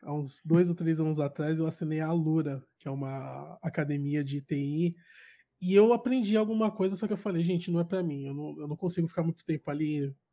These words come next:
programando na frente do computador", mas achei muito legal a experiência. Então, gente, de novo, se vocês querem realmente uma profissão, uma formação, vocês não têm um dire-, um direcionamento ainda, é, vocês estão meio perdidos aí no mundo,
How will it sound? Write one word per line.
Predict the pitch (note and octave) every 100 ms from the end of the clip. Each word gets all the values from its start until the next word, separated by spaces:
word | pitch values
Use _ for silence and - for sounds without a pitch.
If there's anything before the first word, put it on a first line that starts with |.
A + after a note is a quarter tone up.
| _ _
programando | F3+ D#3+ E3 D#3 D#3
na | D#3
frente | E3 D#3
do | D3
computador", | D3+ - D#3+ C#3
mas | D3
achei | D#3 F3
muito | E3+ F3+
legal | A#3 G3+ D#3+
a |
experiência. | E3+ F3 D#3+ C3+ D3 - F3+ A2+ - C3 -
Então, | C#3+ F3+ F3+
gente, | F#3+ E3+ D#3
de | F#3+
novo, | A3+ C#3
se | C3 C#3
vocês | C3+ D#3+ -
querem | D3 E3 D#3+
realmente | D#3 D#3+
uma | D3
profissão, | C#3 C#3+ - - C#3 D3 E3+ - _ _
uma | C#3+
formação, | - D3 C#3 - C#3
vocês | C#3 C#3+
não | F3
têm | F3 F3 F#3+ G3+
um | F3+
dire-, | D3+ E3 D#3
um | D3+ D#3
direcionamento | D3 D3+ D3 C#3+ D3+ D#3
ainda, | C#3 C#3 D3+ E3+ D#3+ - _ _ _ _
é, | B2+ B2+ B2
vocês | -
estão | - E3
meio | F3 F3
perdidos | F3 D#3+ E3 D#3
aí | D#3+
no | D#3
mundo, | D3 E3 F3+ F3+